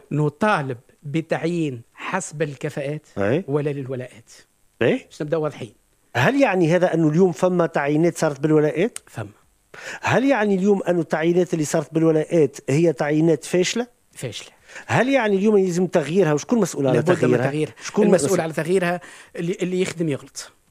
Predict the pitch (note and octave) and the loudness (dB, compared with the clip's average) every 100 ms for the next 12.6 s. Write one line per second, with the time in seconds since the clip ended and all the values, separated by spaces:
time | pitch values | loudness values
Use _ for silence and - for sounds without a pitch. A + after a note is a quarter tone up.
0 | _ _ E3+ D#3+ B2+ D#3+ - C#3 C4 G3+ | _ _ 0 2 2 2 0 0 0 0
1 | C#3+ A#2 - A#2 G#2+ - - A2 D#3+ G#3 | 0 -2 0 -2 -2 -6 -6 0 0 0
2 | G3+ G3+ A3 G#3 D#3 G3 - D3+ D3+ - | -2 0 2 2 2 -2 -2 -2 -2 0
3 | - A2+ G#2+ A#2 A2+ F2 - E3+ F#3 D#3 | 2 2 0 0 0 -2 -4 -4 -2 -4
4 | - D3+ G3+ G#3 G#3+ - _ A#2 G3 D#3 | -8 -2 -2 0 -4 -8 _ 0 0 -2
5 | D#3+ - - C#3+ B2 E3 F3 E3 D3 D3+ | -6 -8 -8 -8 -6 -6 -4 -4 -6 -4
6 | D3 D3 C3 A#2 A#2 A2+ A#2 C#3 B2+ A2+ | -4 -2 -4 -6 -12 -14 -10 0 2 2
7 | - A#2+ D3 D#3+ F3 E3+ E3 D3 D3 C#3+ | -2 -6 -6 -4 -6 -6 -6 -6 -6 -4
8 | E3+ E3+ E3+ - - _ _ _ - - | -2 -2 -6 -10 -20 _ _ _ -12 -8
9 | D3 - D#3 B2+ C#3+ B2+ A#2 - E3 C#3+ | -8 -6 -8 -6 -8 -8 -10 -8 -6 -8
10 | - C#3+ - E3 C#3 D3 C#3 C3+ - - | -10 -10 -8 -6 -8 -8 -8 -8 -8 -12
11 | _ - F3 D3+ C#3 C#3 - F#3+ D3 E3 | _ -8 -8 -6 -10 -10 -6 -6 -4 -4
12 | - C#3 C3+ C#3 B2 | -4 -8 -10 -8 -10